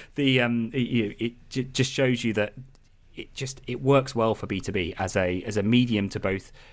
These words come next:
educate consumers and educate your, your sales and marketing people.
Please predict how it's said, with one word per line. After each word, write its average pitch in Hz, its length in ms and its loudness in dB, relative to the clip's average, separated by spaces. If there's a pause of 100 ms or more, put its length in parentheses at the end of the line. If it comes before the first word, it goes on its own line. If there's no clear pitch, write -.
(160)
educate 117 800 0
consumers 110 520 -2
and 95 180 -6
educate 87 400 -6
your, 90 240 -10 (140)
your - 80 -12
sales 82 300 -6
and 82 80 -12
marketing 82 320 -14
people. - 260 -20